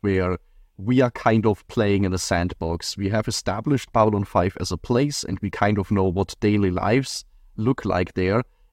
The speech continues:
And every single plot of this episode kind of feels like, "Let's just throw something weird in there and see what happens." Like, what, what,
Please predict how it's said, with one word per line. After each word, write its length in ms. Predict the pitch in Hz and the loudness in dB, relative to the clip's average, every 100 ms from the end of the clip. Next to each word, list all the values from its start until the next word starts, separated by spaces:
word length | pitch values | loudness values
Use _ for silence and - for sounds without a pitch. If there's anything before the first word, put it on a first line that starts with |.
| - | -2
And 180 | 120 - | 0 0
every 220 | 139 165 | 0 0
single 340 | 147 - 135 131 | 0 0 0 0
plot 260 | - 117 | 0 0
of 140 | - - | 0 -4
this 180 | 131 - | -4 -4
episode 480 | 113 123 - 117 | -6 -4 -4 -4
kind 300 | - 113 117 | -2 0 2
of 100 | 117 | 0
feels 420 | - 113 110 - 107 | -2 0 0 0 0
like, 380 | 95 95 - _ _ _ _ _ _ - | 2 0 -4 _ _ _ _ _ _ -2
"Let's 280 | 131 190 - | 0 0 0
just 360 | 233 226 - | 0 0 -4
throw 320 | - 117 135 170 | -6 0 0 0
something 580 | - 147 139 131 98 | 0 -2 0 0 0
weird 320 | 95 107 156 - | 0 2 2 2
in 180 | 160 | 0
there 200 | 139 131 | 2 0
and 220 | 123 110 - | 2 -2 -2
see 220 | - 127 | -2 0
what 180 | 120 - | 0 0
happens." 500 | 117 104 85 85 98 | 0 0 -2 -4 -2
Like, 200 | 92 165 | -2 -2
what, 180 | - | -2
what, 160 | 175 | 0